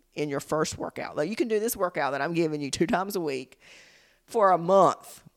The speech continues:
and it will serve you a tremendous amount, especially if this is your first time. And I also wanna say that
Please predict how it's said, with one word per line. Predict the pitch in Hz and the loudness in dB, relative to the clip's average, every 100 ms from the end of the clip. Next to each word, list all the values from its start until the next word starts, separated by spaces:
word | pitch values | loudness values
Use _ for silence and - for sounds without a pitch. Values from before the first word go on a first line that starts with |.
| _ | _
and | 175 | 2
it | 202 160 | 4 6
will | 180 | 4
serve | 180 202 156 160 196 | 4 6 6 6 4
you | 175 151 143 - _ _ _ _ _ | 0 2 0 -4 _ _ _ _ _
a | 151 | 0
tremendous | - 143 143 139 - | 0 0 0 -2 -4
amount, | 123 131 92 85 | -6 -8 -8 -8
especially | - - 185 180 | -10 2 4 4
if | 156 | 4
this | 135 139 | 2 2
is | |
your | 143 127 | 2 2
first | - 131 123 | 2 0 0
time. | - - - 165 - _ _ - | -2 -6 -10 -18 -20 _ _ -8
And | 135 | -8
I | - | -2
also | 208 349 370 | -2 0 0
wanna | 202 151 | 0 -4
say | - 147 139 135 160 175 | -6 -4 -4 -6 -10 -8
that | 165 151 151 - - | -4 -2 -4 -6 -16